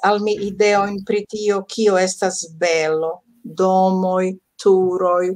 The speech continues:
putoj. La unuajn lecionojn mi havis en la lernejo,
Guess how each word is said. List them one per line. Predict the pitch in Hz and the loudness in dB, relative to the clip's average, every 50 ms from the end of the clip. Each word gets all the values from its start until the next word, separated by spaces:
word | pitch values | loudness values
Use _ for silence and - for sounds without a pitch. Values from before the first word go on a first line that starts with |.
| 185 _ _ - | -8 _ _ 4
putoj. | 190 196 190 190 190 - - 196 185 185 185 185 185 - - - - _ _ _ _ _ _ _ _ - | 4 4 4 4 0 -2 -2 0 2 2 0 -2 -4 -10 -18 -20 -20 _ _ _ _ _ _ _ _ -2
La | 196 208 214 214 214 254 | 0 2 4 4 6 6
unuajn | 254 247 247 254 269 277 277 269 254 240 226 | 6 6 8 8 6 6 6 6 4 4 4
lecionojn | 220 220 226 220 - - - 226 220 220 220 220 214 208 196 202 196 202 | 4 4 2 2 -2 -4 -2 0 0 2 2 0 0 -2 -4 -4 -6 -8
mi | 202 202 190 | -8 -8 -8
havis | 208 202 190 185 180 190 190 190 - - - - - - | -6 -4 -4 -2 -2 -2 -2 -2 -4 -6 -8 -8 -8 -6
en | 202 202 202 | -6 -4 -4
la | 190 190 190 | -2 -2 -2
lernejo, | 185 185 185 185 185 185 185 185 185 180 175 170 170 | -2 -2 -2 -4 -4 -4 -4 -6 -6 -6 -6 -8 -10